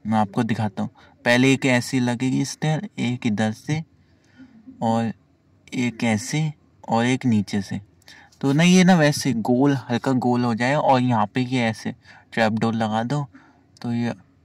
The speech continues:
बिल्कुल अच्छा दिखे, बहुत अच्छा दिखेगा ये। यहाँ से भी सेम ऐसी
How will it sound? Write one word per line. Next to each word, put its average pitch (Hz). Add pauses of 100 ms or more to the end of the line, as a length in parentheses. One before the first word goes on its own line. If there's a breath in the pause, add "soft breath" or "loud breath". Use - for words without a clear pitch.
(500)
बिल्कुल 117
अच्छा 117
दिखे, 101
बहुत 110
अच्छा 127
दिखेगा 107
ये। 113 (420 loud breath)
यहाँ 107
से 117
भी 120
सेम 120
ऐसी 135